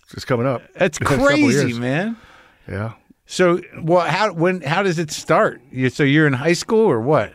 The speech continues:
Speaker 1: Uh, just out of high school.
Speaker 2: And you're all just, you're playing, you've got, at that point, you're just playing guitar.
Speaker 1: Yeah,
Speaker 2: And you
Speaker 1: pretty
Speaker 2: meet the,
Speaker 1: much.
Speaker 2: where do you know the other guys from?
Speaker 1: We all met at school.
Speaker 2: Oh,
Speaker 1: Uh,
Speaker 2: yeah?
Speaker 1: yeah.
Speaker 2: In high school?
Speaker 1: High school.
Speaker 2: Yeah.
Speaker 1: Yeah. One of our, one of the friends, he's not in the band anymore, but, uh,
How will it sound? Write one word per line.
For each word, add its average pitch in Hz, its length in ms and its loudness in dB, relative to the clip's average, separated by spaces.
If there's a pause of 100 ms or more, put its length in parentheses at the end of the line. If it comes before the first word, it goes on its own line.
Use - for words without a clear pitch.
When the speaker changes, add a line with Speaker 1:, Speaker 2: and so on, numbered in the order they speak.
(140)
Speaker 1:
Uh, 117 220 -6
just 143 260 -6
out 156 140 2
of 123 80 0
high 113 120 0
school. 127 420 -8
Speaker 2:
And 127 120 2
you're 151 140 4
all 156 100 4
just, 147 240 0
you're 139 140 2
playing, 147 520 2
you've 135 220 -2
got, 139 200 0
at 123 220 -2
that 143 200 0
point, 139 180 0
you're 120 80 0
just 127 140 -2
playing 127 240 0
guitar. 95 420 -2 (140)
Speaker 1:
Yeah, 95 280 -6
Speaker 2:
And 113 180 0
you 135 100 2
Speaker 1:
pretty 143 160 2
Speaker 2:
meet - 60 -4
the, 127 140 2
Speaker 1:
much. 123 60 -2
Speaker 2:
where 147 140 4
do 139 60 0
you 143 100 4
know 139 160 2
the 127 120 2
other 120 140 2
guys 95 280 -2
from? 78 380 -6
Speaker 1:
We 170 140 -4
all 180 140 2
met 151 180 0
at 113 60 -12
school. 131 420 -2 (260)
Speaker 2:
Oh, 117 100 -2
Speaker 1:
Uh, - 20 2
Speaker 2:
yeah? 123 340 2
Speaker 1:
yeah. 110 140 -6
Speaker 2:
In 110 60 0
high 131 180 0
school? 180 380 -2 (100)
Speaker 1:
High 120 160 -2
school. 127 320 -4 (160)
Speaker 2:
Yeah. 123 140 0
Speaker 1:
Yeah. 127 220 2 (200)
One 151 160 0
of 143 60 0
our, 110 160 2
one 127 200 -4
of 143 60 0
the 117 60 -2
friends, 131 340 0 (120)
he's 120 160 -4
not 131 80 0
in 113 60 -4
the 98 80 -4
band 113 240 0
anymore, 95 440 -4
but, - 220 -4
uh, 90 260 -4